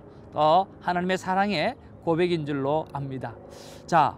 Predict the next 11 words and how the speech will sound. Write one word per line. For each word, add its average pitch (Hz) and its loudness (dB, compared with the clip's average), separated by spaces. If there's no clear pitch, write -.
오늘 262 2
본문의 277 2
내용을 233 4
한번 214 0
살펴보면서 185 2
오늘 165 -2
하나님께서 233 2
우리에게 214 2
어떤 151 0
말씀으로 202 4
다가오시는지 170 2